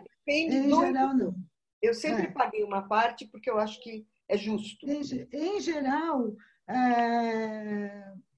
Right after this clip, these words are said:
Speaker 2: porque tem muito, tem muito tradutor, quer dizer, isso depende muito também de como que é o acordo, de qual é o renome do tradutor e tudo mais.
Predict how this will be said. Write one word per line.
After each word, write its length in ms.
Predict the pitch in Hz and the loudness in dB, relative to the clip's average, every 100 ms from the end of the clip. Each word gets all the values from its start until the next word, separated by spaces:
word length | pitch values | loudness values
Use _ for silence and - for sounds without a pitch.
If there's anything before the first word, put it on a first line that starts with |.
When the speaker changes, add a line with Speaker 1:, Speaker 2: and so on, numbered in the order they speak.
| _ _ _ - | _ _ _ -6
Speaker 2:
porque 200 | 339 381 | 0 2
tem 160 | 381 | 4
muito, 260 | 269 277 - - _ _ | 6 4 -2 -12 _ _
tem 140 | 262 | 4
muito 260 | 254 285 - | 6 4 0
tradutor, 460 | 302 294 277 277 254 | -4 -4 -4 -4 0
quer 120 | 247 | 0
dizer, 260 | 214 226 240 | 0 -2 -2
isso 160 | 240 | -4
depende 380 | 254 254 247 240 | -2 2 4 4
muito 240 | 220 233 - | 2 0 -2
também 260 | 214 214 | 0 0
de 100 | 208 | -2
como 280 | 208 220 214 | -2 -2 -2
que 100 | 233 | 0
é 40 | 208 | -2
o 60 | |
acordo, 520 | 196 - 262 262 226 | -2 0 0 2 0
de 100 | 208 | -4
qual 180 | 208 226 | -4 -2
é 20 | |
o 40 | 214 | -2
renome 360 | 214 202 190 190 | -2 0 -2 -6
do 140 | 208 | -10
tradutor 680 | 208 190 - - 254 262 226 | -8 -8 -8 -4 0 0 0
e 80 | |
tudo 220 | 226 247 262 | -2 2 4
mais. 360 | 226 - - | 4 0 -14